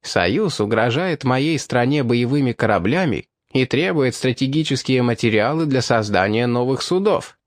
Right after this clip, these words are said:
Каковы же будут условия, когда флот увеличится вдвое, втрое?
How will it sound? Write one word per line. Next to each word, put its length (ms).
Каковы 540
же 160
будут 340
условия, 680
когда 340
флот 380
увеличится 640
вдвое, 580
втрое? 680